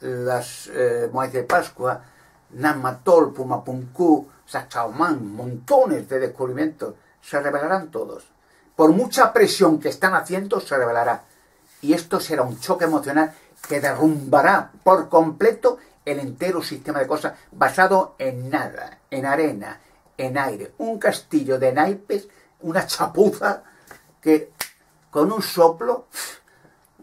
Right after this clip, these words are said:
va todo abajo y se derrumba el entero sistema de cosas. Se derrumbará. Hay, por último, una frase muy interesante, porque vivimos en ese tiempo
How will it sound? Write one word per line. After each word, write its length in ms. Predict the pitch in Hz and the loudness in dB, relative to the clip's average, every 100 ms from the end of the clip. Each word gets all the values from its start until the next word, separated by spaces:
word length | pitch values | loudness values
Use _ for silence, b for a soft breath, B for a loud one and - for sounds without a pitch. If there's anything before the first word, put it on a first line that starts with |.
| 131 | 0
va 160 | 190 196 | 2 4
todo 240 | 214 185 | 4 6
abajo 400 | 170 190 185 233 | 8 8 6 4
y 60 | 196 | 2
se 220 | - 170 | -2 -2
derrumba 580 | 151 143 190 170 156 151 | 0 4 4 6 4 4
el 180 | 170 151 | 2 2
entero 460 | 147 135 190 208 196 | 0 0 0 0 -2
sistema 360 | 135 131 135 | -4 -6 -4
de 80 | 127 | -4
cosas. 260 | 107 - - b b b _ _ | -6 -14 -20 b b b _ _
Se 240 | - - 151 | -6 2 2
derrumbará. 540 | 151 156 156 151 - - _ b b b b b - | 4 2 2 0 -2 -20 _ b b b b b 0
Hay, 300 | 302 247 220 | 0 0 -4
por 200 | 165 190 | 0 2
último, 400 | 208 190 165 160 160 | 2 0 0 0 0
una 240 | 165 170 | -2 -2
frase 420 | - 202 - 131 | -2 -6 -6 -8
muy 160 | 123 147 | -6 -6
interesante, 480 | 135 120 120 143 - | -4 -4 -4 -8 -8
porque 220 | 107 113 | -8 -6
vivimos 360 | 123 151 180 147 | -6 -4 -4 -4
en 100 | 143 | -6
ese 220 | 131 127 | -4 -2
tiempo 440 | 156 151 101 - | 0 -2 -4 -12